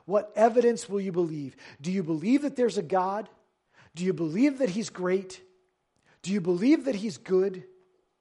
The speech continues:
Being trapped in doubt does not happen because there are questions and because there are mysteries. We have those all the time.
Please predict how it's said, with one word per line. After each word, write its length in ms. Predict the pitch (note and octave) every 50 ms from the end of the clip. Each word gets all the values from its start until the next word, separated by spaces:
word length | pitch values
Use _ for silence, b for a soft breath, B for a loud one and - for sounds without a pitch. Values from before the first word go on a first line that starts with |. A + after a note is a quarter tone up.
| _ _ _ b b b b b
Being 260 | - G3+ G3+ G#3 G3 -
trapped 480 | - - A#3 B3 C4+ D4 D4 B3 -
in 200 | B3 B3 B3+ A#3+
doubt 480 | F#3+ A3+ G#3+ G3+ G3 F3 - - - -
does 160 | G3 E3+ D#3
not 220 | G3+ B3 C#4 C#4
happen 360 | F#3 - A#3+ C4 - A#3+ A3 G#3
because 280 | G#3+ D#3 G3+ G3+ D#3+
there 140 | G3 G#3 G3
are 60 | F#3+
questions 680 | F3 - A3 A3+ - - - - F#3 E3+ D#3+ C#3+ - B B B B
and 80 | F3 E3
because 260 | F3+ G3 G#3+ F#3+ D#3+
there 140 | G#3+ G#3 G3
are 60 | F#3
mysteries. 600 | F#3 A3+ G#3+ - - - F#3+ F3 D3+ C#3+ C3 B B B B B
We 160 | E3 F#3 G#3
have 300 | F#3 F3+ A3 A#3+ A3+ F#3
those 220 | A3 A3 G3+ - -
all 260 | - G3+ G#3 G#3+ A#3
the 100 | G#3+ A3
time. 400 | - - G#3+ G#3+ G3+ F#3 E3